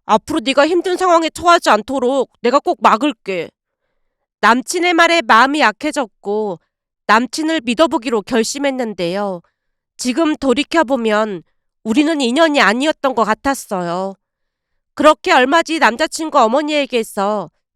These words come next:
전화가 걸려왔어요. "그때 내가 물장사라고 한 건 정말 미안해. 예전에는 다들 그렇게 말했다 보니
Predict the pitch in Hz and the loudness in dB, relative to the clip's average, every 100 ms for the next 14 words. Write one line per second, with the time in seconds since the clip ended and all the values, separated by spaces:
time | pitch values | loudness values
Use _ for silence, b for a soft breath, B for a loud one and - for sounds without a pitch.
0 | - 269 262 262 226 247 247 294 277 - | -6 -2 2 2 2 0 2 4 2 -2
1 | - 185 180 185 196 - _ _ _ _ | -6 -4 -4 -4 -8 -12 _ _ _ _
2 | _ _ _ _ _ _ - 311 359 294 | _ _ _ _ _ _ -6 -4 0 2
3 | 294 349 285 359 359 349 349 320 311 302 | 2 2 0 -2 0 0 2 0 2 2
4 | 285 277 262 349 320 147 _ _ - 277 | 0 2 2 2 0 -8 _ _ -8 -2
5 | 311 339 240 339 320 269 214 220 226 - | 0 0 2 4 4 2 0 -2 -4 -8
6 | _ _ _ _ - 226 330 311 320 - | _ _ _ _ -2 0 2 4 2 2
7 | 320 359 - 349 - 311 330 330 - 214 | 0 0 2 0 2 2 4 4 0 0
8 | 285 220 240 | 0 -2 -4